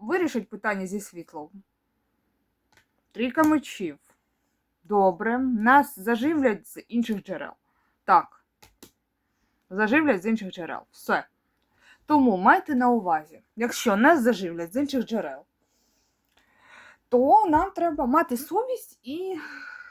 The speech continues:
обережно використовувати світло. Зрозумійте ви це.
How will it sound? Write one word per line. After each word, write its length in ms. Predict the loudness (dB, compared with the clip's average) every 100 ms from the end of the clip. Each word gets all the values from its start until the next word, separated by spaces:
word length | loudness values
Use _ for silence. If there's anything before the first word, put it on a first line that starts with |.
| -18 -4
обережно 1040 | 2 4 4 2 0 2 2 2 2 0
використовувати 720 | -4 -6 -8 -4 -2 -2 -6
світло. 420 | -14 -20 -20 _ _ _ _ _ _ _ _ _ _ _ _ _ _ _ _ _ _ _ _ _
Зрозумійте 640 | -4 0 2 2 0 -10 -20
ви 60 | -20
це. 140 | -20